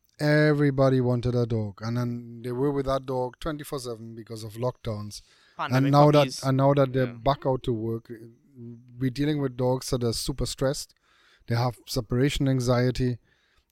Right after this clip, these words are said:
Speaker 1: any number of problems that now come up. And if a dog is on edge all the time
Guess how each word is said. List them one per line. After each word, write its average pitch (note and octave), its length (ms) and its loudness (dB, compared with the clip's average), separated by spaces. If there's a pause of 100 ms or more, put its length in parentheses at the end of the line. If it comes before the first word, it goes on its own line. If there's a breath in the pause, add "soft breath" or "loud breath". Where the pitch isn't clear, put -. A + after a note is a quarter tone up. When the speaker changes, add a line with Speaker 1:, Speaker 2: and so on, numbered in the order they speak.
(100)
Speaker 1:
any D#3+ 200 2
number C#3 460 2
of B2+ 200 0
problems C#3+ 460 2
that A#2 160 0
now B2 260 2
come A#2 240 0
up. A#2+ 140 -2 (600)
And A#2+ 160 -2
if B2+ 120 0
a C#3 80 6
dog C#3+ 320 4
is B2 100 2
on B2+ 140 2
edge C3+ 240 0
all B2 260 0
the B2+ 100 0
time A#2+ 360 -6